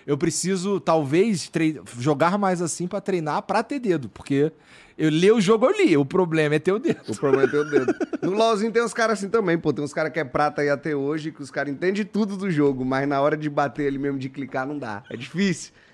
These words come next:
Speaker 2: tá ligado? É difícil. Chaipão tá ali também, o Chaip tá aqui, ele fala, "Dê um salve", tá ligado? Tem uns caras que entendem, mas na hora de clicar, mano, o dedo trava, tá ligado?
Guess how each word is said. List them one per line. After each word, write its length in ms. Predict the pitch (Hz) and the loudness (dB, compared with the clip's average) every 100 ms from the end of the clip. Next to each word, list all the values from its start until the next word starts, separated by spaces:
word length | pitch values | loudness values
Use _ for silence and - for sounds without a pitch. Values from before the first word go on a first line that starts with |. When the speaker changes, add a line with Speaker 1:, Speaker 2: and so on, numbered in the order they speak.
| _ _ | _ _
Speaker 2:
tá 80 | 156 | -2
ligado? 380 | 160 165 202 196 | 0 2 4 2
É 40 | |
difícil. 300 | 190 185 190 | 2 0 0
Chaipão 480 | 175 214 202 208 208 | 2 2 2 0 2
tá 140 | 220 | 2
ali 160 | 214 214 | 2 2
também, 280 | 214 196 202 | -2 0 0
o 40 | |
Chaip 320 | 190 190 190 | 2 2 2
tá 100 | 214 | 0
aqui, 180 | 190 156 196 | 0 0 0
ele 160 | 202 | 0
fala, 200 | 202 196 | -2 0
"Dê 100 | 190 | 0
um 80 | 208 | 0
salve", 400 | 269 175 160 147 | 0 0 0 0
tá 100 | 147 | 0
ligado? 300 | 147 151 147 - - - | 2 4 2 -2 -8 -2
Tem 120 | 208 | 0
uns 100 | 226 | 2
caras 240 | - 247 247 | 2 2 2
que 100 | 247 | 2
entendem, 340 | 214 233 240 | 4 4 4
mas 160 | 240 233 | 2 4
na 80 | 233 | 4
hora 140 | 233 | 2
de 100 | 196 | 0
clicar, 560 | - 220 175 220 214 214 | 0 -2 2 2 2 2
mano, 280 | 196 180 180 | 0 0 0
o 20 | |
dedo 280 | 175 185 196 | 0 -2 -4
trava, 460 | 180 139 139 123 | -2 0 -2 -4
tá 140 | 123 123 | -6 -6
ligado? 340 | 123 123 | -4 -6